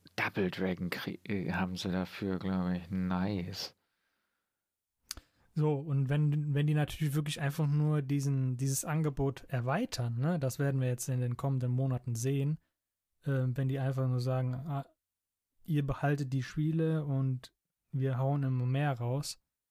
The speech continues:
Speaker 2: dann bin ich irgendwann geneigt, durchaus denen mal so ein bisschen Geld <laughs> in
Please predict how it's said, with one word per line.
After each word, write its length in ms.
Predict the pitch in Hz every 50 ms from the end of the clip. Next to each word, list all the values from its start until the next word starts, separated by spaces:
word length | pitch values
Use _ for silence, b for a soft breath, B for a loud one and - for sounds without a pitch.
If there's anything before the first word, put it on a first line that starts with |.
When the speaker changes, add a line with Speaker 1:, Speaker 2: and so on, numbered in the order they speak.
| _ _ _ _ _ _ _ _ _ _ _ _ -
Speaker 2:
dann 280 | - 143 143 147 147 139
bin 140 | 151 151 151
ich 180 | 139 - -
irgendwann 840 | - 147 147 143 139 135 139 135 139 135 135 139 139 135 131 143 135
geneigt, 460 | 131 131 131 131 131 135 131 - - 135
durchaus 600 | 131 - - 160 135 131 131 127 - - - -
denen 240 | - 131 131 131
mal 440 | 127 127 127 127 123 123 123 120 113 _ _ _ _ _ _ _ _ _ _ _ _ _ _
so 100 | - 139
ein 80 | 131 127
bisschen 320 | 131 131 - - 139 131
Geld 420 | 123 127 131 131 131 127 127 - - - -
<laughs> 120 | - - -
in 100 | 170